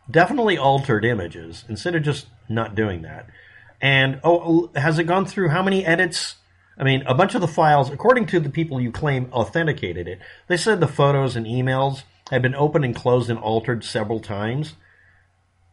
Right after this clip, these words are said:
Is the metadata missing because it would show us what version of Photoshop they fucked with those photos on? Next thing is, none of these sources, including the ones in China and the G O P Q assholes I saw, none of them provided an unedited backup copy or source material.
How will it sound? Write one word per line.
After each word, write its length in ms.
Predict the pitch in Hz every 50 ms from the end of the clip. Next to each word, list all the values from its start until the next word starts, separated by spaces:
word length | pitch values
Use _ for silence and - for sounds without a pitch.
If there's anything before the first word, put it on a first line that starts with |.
| _ _ -
Is 160 | - 120 107
the 60 | 120
metadata 460 | 127 131 135 139 131 139 139 135 131 127
missing 320 | 127 135 127 - 156 143
because 240 | 123 117 - 123 117
it 40 | 123
would 100 | 117 110
show 200 | - - 131 123
us 120 | 117 -
what 400 | - 107 98 104 110 123 123 -
version 320 | 107 127 127 123 113 117
of 100 | 107 95
Photoshop 500 | - 127 120 123 123 - - 131 131 127
they 100 | - 95
fucked 320 | 87 - - 110 104 - 123
with 80 | 113
those 180 | - 117 104 98
photos 340 | - 123 117 120 127 139 131
on? 300 | 147 156 170 180 180 - _ _ _ _ _ - _ _ _ _ _ _ _ _ _ _ _ _ _ _ _ -
Next 200 | 156 208 208 -
thing 160 | - 190 170
is, 160 | 147 127 110
none 240 | 123 135 156 202 247
of 80 | 240 196
these 160 | 160 131 -
sources, 480 | - 180 196 185 - - 87 85 85
including 340 | 101 107 101 147 175 180 156
the 100 | 131 123
ones 260 | 113 113 117 113 95
in 80 | 98 95
China 560 | 95 - - 131 127 120 110 101 98 98 98 - _ _ _ -
and 120 | 135 131
the 60 | 131
G 220 | 123 107 113 139 143
O 100 | 127 117
P 220 | 123 - 127 110
Q 360 | 113 - - 143 139 131 135
assholes 560 | - 113 123 139 165 160 - - 98 95 87
I 100 | 82 87
saw, 360 | 85 - - 90 82 85 92 98 - _ _ _ _ _ _ _ _ _ _ _ _ _ _ _ _ _ _ _ _ _ _ _ _ _ _ _ _ _ _ -
none 180 | 127 147 185 220
of 80 | 233
them 140 | 233 220 196
provided 460 | 156 156 151 160 160 165 160 147 139
an 160 | 139 131 131
unedited 640 | 139 143 143 151 156 156 139 135 139 127 131 131 127 117
backup 380 | 127 120 120 113 - - -
copy 480 | - - 110 98 92 92 107 104 101 107
or 180 | - 123 123 120
source 380 | 120 - - 139 131 - -
material. 480 | - 92 - - 85 78 76 76 - _